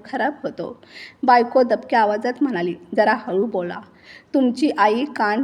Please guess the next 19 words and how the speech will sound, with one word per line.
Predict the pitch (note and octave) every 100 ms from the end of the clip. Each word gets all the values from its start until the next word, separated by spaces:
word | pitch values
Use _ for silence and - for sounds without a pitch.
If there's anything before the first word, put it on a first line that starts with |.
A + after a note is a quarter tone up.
| C4
टवकारूनच | G#3 F3 G#3 G#3 A3 C#4 -
बसते. | - - F#3 F3 - -
मी | A3+
तिला | A3+ A3 G#3+ - -
आधीच | F#3 G#3+ A#3
घाबरवून | A3+ G3 G3 F#3+ G3 A3+
ठेवलंय, | C#4+ E3+ F3 - - - -
सांगितलंय, | F#3+ F4 - - E3 - F3+
घरकाम | F#3 A3+ G#3 G#3 G3+
नाही | G3+ F#3 - C4
केलं | - A#3 G3+ - -
तर | A#3 A#3
मुलाचं | G#3 G3+ G3+ A3 A3+
आणि | G3 A3
नातवंडांचं | G#3+ G3 G3 G#3+ A3+ G#3+ F#3+ A3 A3 A3
तोंड | F#3+ F#3+
पाहू | A#3+ F#3+ A3+ B3
देणार | A#3 A3+ B3+ -
नाही | F3+ G#3+